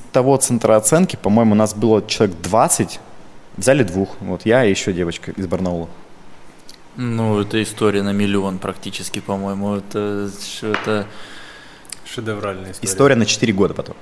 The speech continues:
Speaker 1: То есть четыре года я проработал в Икее, очень благодарен этому опыту, много там всего интересного было. Но вот так я закончил с университетом, потом мне писал научный руководитель, говорит, «Игорь, ты где? Нам нужно делать работу». У меня тогда была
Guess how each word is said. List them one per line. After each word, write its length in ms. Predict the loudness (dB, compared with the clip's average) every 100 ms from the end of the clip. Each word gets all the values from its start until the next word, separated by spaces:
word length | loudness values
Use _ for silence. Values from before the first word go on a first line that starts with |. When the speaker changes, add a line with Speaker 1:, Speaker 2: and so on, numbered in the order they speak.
| -18 -14
Speaker 1:
То 60 |
есть 180 | -12 -10
четыре 240 | -10 -4 -2
года 220 | 2 2
я 80 | 0
проработал 420 | -2 -2 -4 -4
в 60 | -6
Икее, 340 | -2 2 4
очень 240 | 2 -2 -2
благодарен 400 | 0 2 2 0
этому 200 | 0 0
опыту, 300 | 0 -2 -6 -8
много 260 | -8 -6 -6
там 160 | -6 -8 -8
всего 200 | -4 -2
интересного 380 | 0 0 0 -2
было. 260 | 0 -2 -6 -16 -20 -20 -18 -18 -20 -10 2
Но 160 | 4
вот 180 | 4 4
так 240 | 2 4
я 80 | 4
закончил 400 | 4 4 2 2
с 80 | 2
университетом, 560 | 2 2 4 2 2 0
потом 280 | 0 2 2
мне 100 | 2
писал 260 | 2 2
научный 300 | 4 2 0
руководитель, 400 | 2 4 4 4
говорит, 220 | 2 4 4
«Игорь, 180 | 4
ты 100 | 2
где? 300 | 2 4 2 2 -12 -16 -16 -2
Нам 200 | 2 6
нужно 280 | 6 6 4
делать 260 | 6 4
работу». 540 | 4 4 4 4 0 -2 -12 -14 -14 -10 -2
У 40 |
меня 140 | 2
тогда 240 | 2 4 4
была 500 | 6 6 6 4